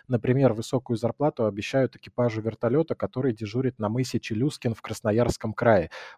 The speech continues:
Полмиллиона кандидатам на вакансию капитана и по четыреста тысяч рублей для второго пилота и бортового механика.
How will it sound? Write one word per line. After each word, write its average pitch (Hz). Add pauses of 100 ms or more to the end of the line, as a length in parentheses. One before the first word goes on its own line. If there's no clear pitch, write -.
Полмиллиона 147 (120)
кандидатам 110
на 101
вакансию 104
капитана 160
и 147 (180)
по -
четыреста 131
тысяч -
рублей 117
для 110
второго 110
пилота 117
и 104
бортового 110
механика. 107